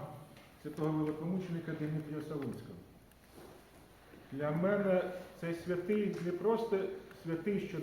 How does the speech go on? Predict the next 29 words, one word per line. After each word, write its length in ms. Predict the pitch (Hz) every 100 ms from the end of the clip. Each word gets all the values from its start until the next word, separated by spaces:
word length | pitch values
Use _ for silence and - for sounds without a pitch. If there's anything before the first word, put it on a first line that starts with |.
| -
десь 200 | 185 131 135
живе 240 | 156 170
на 140 | 165 151
небі. 280 | 139 117 - - - - - - - - - - - - - - -
Я 240 | 123 160 151
день 320 | 185 240 226 - -
за 100 | 175
день 400 | 175 190 190 156 - - - - -
приходив 480 | 139 180 175 160
до 100 | 170
його 240 | 156 151 165
святих 340 | - 151 156 -
мощів, 380 | 147 156 - 135 139 - - - - - - - -
до 60 | 147
його 200 | 151 170
святої 420 | 165 151 160 143
ікони 380 | 143 143 143 131 117 - - - - - - - -
і 60 | 175
молив 400 | 202 214 208 170
його, 240 | 139 117 - - - - -
щоб 180 | - 147
він 160 | 180 151
допомагав, 580 | 147 151 147 131 117 113 - - - - - - - - -
щоб 160 | 151
не 100 | 170
залишив 640 | 170 180 196 - - 143
мене 200 | 135 127 123
без 180 | 175 165
уваги, 380 | 170 147 143